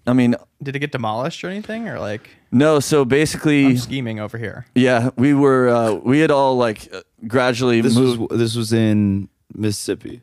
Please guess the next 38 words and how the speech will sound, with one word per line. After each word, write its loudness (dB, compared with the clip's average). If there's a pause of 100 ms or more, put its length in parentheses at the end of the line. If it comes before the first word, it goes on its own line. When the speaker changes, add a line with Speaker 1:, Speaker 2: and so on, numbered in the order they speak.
Speaker 1:
In 2
Oxford, -2
Mississippi, -6
Speaker 3:
Wow. -4
Speaker 1:
yeah. -2
Like, -2
on 2
a -6
just, -8
like, -2 (280)
dirt-ass 0 (140)
county 0
road. 2
It 2
wa-, 2
actually 2
wasn't 2
too 2
far 0
from, -6
like, -2
downtown, -2
but 0
it 2
looked 0
like -2
it -2
was, -6
like, -4
it 4
was -2
fucking -4
creepy -2
Speaker 2:
Yeah. 2
Speaker 1:
at -2
night, -2
you -2
know, -2